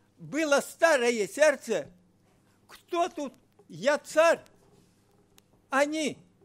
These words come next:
обо мне такого мнения. Я предприму меры.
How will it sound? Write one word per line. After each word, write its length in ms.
обо 320
мне 240
такого 480
мнения. 760
Я 140
предприму 580
меры. 420